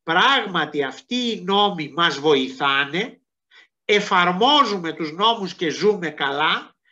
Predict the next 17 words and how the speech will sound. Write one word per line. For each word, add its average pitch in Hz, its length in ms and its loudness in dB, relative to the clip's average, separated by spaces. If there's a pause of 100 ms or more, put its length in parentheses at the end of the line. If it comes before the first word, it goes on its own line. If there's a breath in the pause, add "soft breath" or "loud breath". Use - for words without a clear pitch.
(220)
Κάποια 269 540 -4
στιγμή 185 540 -12
όμως 202 380 -8
η 180 80 -14
κοινωνία 160 720 -12
αρχίζει 240 520 -10
να 247 160 -8
κουράζεται, 202 800 0
να 175 160 -2
εξαντλείται. 190 1040 -4 (580 loud breath)
Αρχίζουν 247 840 0
να 202 120 -2
εμφανίζονται 185 880 -6
προβλήματα 190 1000 -4
που 302 160 -4
δεν 370 380 2
λύνονται 220 1000 0